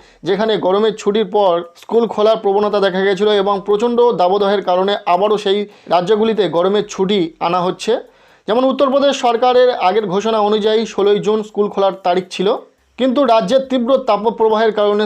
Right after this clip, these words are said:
স্কুলগুলিতে গরমের ছুটি আরও বাড়িয়ে দেওয়া হয়েছে। আনুমানিক তিরিশে জুন, অর্থাৎ প্রায় দু সপ্তাহ গরমের ছুটি বাড়ানো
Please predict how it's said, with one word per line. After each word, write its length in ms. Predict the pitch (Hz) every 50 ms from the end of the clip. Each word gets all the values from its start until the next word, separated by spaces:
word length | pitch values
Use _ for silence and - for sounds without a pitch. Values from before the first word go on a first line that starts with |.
| 208
স্কুলগুলিতে 520 | 208 - 208 202 190 190 202 196 180 185 151 147 156 160 - _ _ _ - 139
গরমের 260 | 170 185 196 214 202 208 -
ছুটি 200 | - 202 190 208 - - - 170
আরও 140 | 208 220 220 190 175
বাড়িয়ে 240 | 180 180 180 175 165
দেওয়া 180 | 165 165 151 143
হয়েছে। 260 | 160 147 143 160 143 113 - - _ _ - 175
আনুমানিক 340 | 202 226 220 226 233 240 233 - -
তিরিশে 320 | 214 220 233 220 214 240 220 165 156
জুন, 140 | 202 220 196 175 180
অর্থাৎ 220 | 180 180 214 214 208 208
প্রায় 180 | 190 196 202 202 151 131
দু 80 | 175 233 226 -
সপ্তাহ 300 | 214 190 190 - 214 190 196 196 170
গরমের 240 | 175 175 175 180 -
ছুটি 140 | - 170 175 165
বাড়ানো 220 | 156 156 160 160